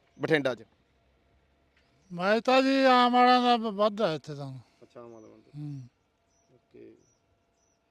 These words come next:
Speaker 1: ਮਤਲਬ ਜੇ ਕੰਮਾਂ ਦੀ ਗੱਲ ਕਰੀਏ ਵੀ ਜਿਹੜੇ ਹੁਣ ਤੱਕ ਦੀਆਂ ਸਰਕਾਰਾਂ ਦੇਖੀਆਂ,
Speaker 2: ਹੂੰ।
Speaker 1: ਮਤਲਬ ਕੋਈ ਯਾਦ ਆਉਂਦਾ ਕੋਈ ਇਹੋ ਜਿਹਾ ਲਾਰਾ ਜਿਹੜਾ ਹਾਲੇ ਤੱਕ ਪੂਰਾ ਨਹੀਂ ਹੋਇਆ ਪਰ ਲਾਰਾ ਹਰ ਵਾਰੀ ਆਉਂਦਾ ਸੀ?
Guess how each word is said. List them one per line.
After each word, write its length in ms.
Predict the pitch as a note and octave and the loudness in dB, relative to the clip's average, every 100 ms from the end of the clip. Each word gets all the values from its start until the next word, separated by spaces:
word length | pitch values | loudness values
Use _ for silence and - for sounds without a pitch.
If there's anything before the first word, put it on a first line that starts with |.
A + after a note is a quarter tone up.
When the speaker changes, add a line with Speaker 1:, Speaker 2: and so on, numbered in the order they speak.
| _ - | _ -20
Speaker 1:
ਮਤਲਬ 160 | D#3+ | -16
ਜੇ 100 | F#3 | -16
ਕੰਮਾਂ 320 | - F#3 F#3+ F#3+ | -12 -4 2 2
ਦੀ 140 | F#3 | 4
ਗੱਲ 160 | F3 D#3+ | 4 4
ਕਰੀਏ 520 | D#3 C3 B2 A2+ A#2 _ _ B2 | -2 -4 -6 -8 -12 _ _ -10
ਵੀ 320 | D3+ F3 F3+ | -6 -4 -4
ਜਿਹੜੇ 280 | D3+ D#3 G3 C#3+ | -6 -4 -4 -4
ਹੁਣ 140 | D#3+ | -6
ਤੱਕ 280 | D#3+ E3 E3+ | -2 -4 -4
ਦੀਆਂ 180 | D#3 D#3+ | -8 -8
ਸਰਕਾਰਾਂ 460 | C#3+ C3 C3+ B2+ B2 | -8 -6 -6 -6 -8
ਦੇਖੀਆਂ, 380 | C3 - A#2+ | -12 -12 -16
Speaker 2:
ਹੂੰ। 420 | G2+ _ F3 E3 D3 D#3 | -16 _ -20 -20 -18 -4
Speaker 1:
ਮਤਲਬ 220 | B3+ - - _ _ _ | -4 -4 -14 _ _ _
ਕੋਈ 160 | A3 | -2
ਯਾਦ 320 | F#3+ F#3+ G3 G#3 | 2 4 4 4
ਆਉਂਦਾ 200 | A3+ C4+ | -2 -2
ਕੋਈ 160 | B3 | 0
ਇਹੋ 180 | A3+ G#3 | 2 4
ਜਿਹਾ 140 | G#3+ | 4
ਲਾਰਾ 280 | G#3 G3 G3 | 4 4 2
ਜਿਹੜਾ 160 | G#3 A#3 | 0 0
ਹਾਲੇ 220 | F#3+ G3+ | 2 2
ਤੱਕ 180 | A3 G#3 | 0 -6
ਪੂਰਾ 280 | F3+ G3+ G3 | -6 -4 -2
ਨਹੀਂ 120 | F#3+ | 0
ਹੋਇਆ 180 | F#3+ F#3 | 0 0
ਪਰ 120 | F#3+ | 2
ਲਾਰਾ 300 | F3+ F#3 G3+ | 6 6 6
ਹਰ 140 | D3+ | 4
ਵਾਰੀ 200 | E3+ E3 | 2 0
ਆਉਂਦਾ 220 | C#3+ A#2+ | -4 -10
ਸੀ? 120 | - | -14